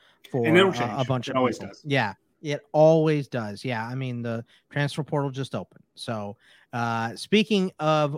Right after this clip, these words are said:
Speaker 1: what is going on right now, spring practices. Florida had the stage to itself Thursday night in front of, uh, forty thousand at the Swamp, and a few of the Gators' in-state rivals kicked off Friday, Miami, U C F,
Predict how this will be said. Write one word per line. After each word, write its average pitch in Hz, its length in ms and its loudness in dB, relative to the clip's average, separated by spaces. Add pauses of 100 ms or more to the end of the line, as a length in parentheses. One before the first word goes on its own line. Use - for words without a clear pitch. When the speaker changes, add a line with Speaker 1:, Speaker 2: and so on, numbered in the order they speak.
Speaker 1:
what 165 280 0
is 147 220 -4
going 143 320 -2
on 135 240 0
right 120 240 -2
now, 135 340 -2 (200)
spring 220 380 0
practices. 147 640 -2
Florida 156 360 2
had 151 180 0
the 139 80 -2
stage 151 480 -4 (280)
to 147 100 0
itself 147 460 0
Thursday 151 320 0
night 139 260 -4
in 120 220 -10
front 131 240 -4
of, 110 160 -6 (340)
uh, 110 340 -4
forty 143 280 -4
thousand 127 500 -4
at 120 140 -12
the - 60 -20
Swamp, 175 540 -2 (340)
and 110 100 -10
a 110 40 -10
few 139 180 -6
of 123 60 -6
the 123 60 -6
Gators' 120 380 -6
in-state 127 400 -8
rivals 120 360 -6
kicked - 280 -12
off 117 240 -4
Friday, 117 260 -6
Miami, 117 360 -8
U 110 280 -10
C 117 260 -10
F, 113 220 -4